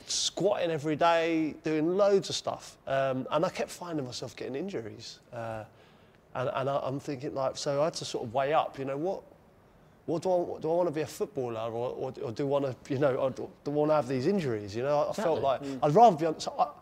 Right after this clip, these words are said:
Speaker 1: I think, honestly, if you went through my, my career, I don't think I missed, I don't reckon I missed more than two weeks of training, let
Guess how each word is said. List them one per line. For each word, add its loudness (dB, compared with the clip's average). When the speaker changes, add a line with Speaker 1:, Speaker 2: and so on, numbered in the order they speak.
Speaker 1:
I -4
think, 4
honestly, 2
if -2
you 0
went 2
through 0
my, 4
my 0
career, -2
I 0
don't -2
think -8
I 0
missed, -6
I 4
don't 2
reckon -4
I -2
missed -6
more -2
than -6
two -4
weeks -8
of -20
training, -2
let -6